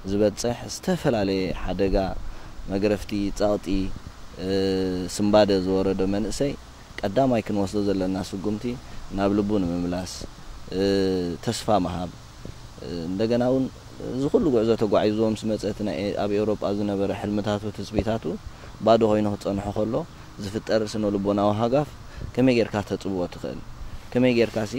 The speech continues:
ናብቲ ክውን ዓለም ተምጽኦም ናይ ብሓቂ ብዘይ ቀል ዓለም ሓገዝና ይደልዮም? ካብዚ ምብጋስ ኢና ማለት እዩ። ሓደ ሓደ፣ እ፣ መኸይዲ ዝኾነካ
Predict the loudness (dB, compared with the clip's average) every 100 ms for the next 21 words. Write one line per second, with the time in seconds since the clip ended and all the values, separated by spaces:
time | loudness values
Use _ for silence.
0 | -4 -4 -4 6 6 8 4 0 0 0
1 | 0 0 2 0 0 -2 -6 -4 2 4
2 | 4 2 0 0 0 0 -2 2 4 4
3 | 4 0 2 2 0 0 0 2 0 0
4 | -2 -2 -4 -4 -6 -10 -10 -8 -8 -8
5 | -12 -16 -12 -10 -8 2 6 6 6 4
6 | 6 4 4 4 2 2 2 0 -2 -4
7 | -6 -10 -16 -16 -16 -4 0 4 4 4
8 | 2 -4 -14 -8 2 4 6 6 6 6
9 | 8 8 6 4 2 2